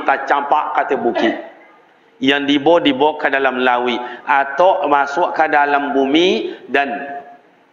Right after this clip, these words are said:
tiangnya madok kata langit. Yang namun pusaro Syekh Abdul Rauf ndak kanai seketik Allah je. Begitu Allah berikan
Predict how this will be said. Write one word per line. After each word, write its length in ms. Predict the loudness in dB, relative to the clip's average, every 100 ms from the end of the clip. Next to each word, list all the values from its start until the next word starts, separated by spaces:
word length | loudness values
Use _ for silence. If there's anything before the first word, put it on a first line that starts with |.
| _ _ _ _ _ _ _ -20 _ _ 0
tiangnya 800 | 2 4 2 2 2 2 0 0
madok 560 | 2 2 2 0 0 -2
kata 240 | 0 0
langit. 320 | 0 -2 -4 -12 -18 -20 _ _ _ _ _ _ _ -6
Yang 280 | 0 0 0
namun 500 | 0 0 0 0 0 -4
pusaro 800 | 0 0 2 2 4 4 2 0 0
Syekh 300 | 2 2 2
Abdul 380 | 0 0 0 -2
Rauf 500 | 2 2 4 0 0 -2 -8 -12 -12 -2
ndak 320 | -2 -2 -2
kanai 480 | -2 0 -2 -2 -2
seketik 400 | -2 -2 -2 -2
Allah 400 | -2 -2 -4 -6
je. 80 | -14 -20 -20 -20 -20 _ _ _ _ _ _ -2
Begitu 480 | 0 2 0 2 2
Allah 460 | 2 2 0 -2 0
berikan 380 | 0 0 -4